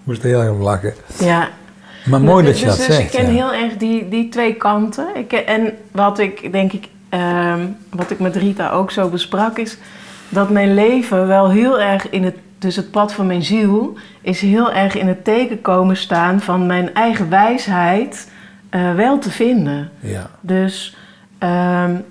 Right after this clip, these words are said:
Speaker 2: dus ik leef die plek niet meer.
Speaker 1: Ja.
Speaker 2: Ik heb de plek, eh, van de leider binnen onze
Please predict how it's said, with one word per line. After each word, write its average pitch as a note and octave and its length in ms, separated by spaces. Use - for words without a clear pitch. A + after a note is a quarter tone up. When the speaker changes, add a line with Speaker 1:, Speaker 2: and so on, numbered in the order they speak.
Speaker 2:
dus F3+ 220
ik G3+ 160
leef G#3 400
die G#3+ 140
plek E3+ 440
niet F#3 160
meer. F#3+ 460
Speaker 1:
Ja. A2 180
Speaker 2:
Ik E3+ 140
heb D3+ 220
de - 80
plek, D#3+ 400
eh, F3+ 100
van F3 220
de E3 80
leider E3 500
binnen E3+ 260
onze E3+ 400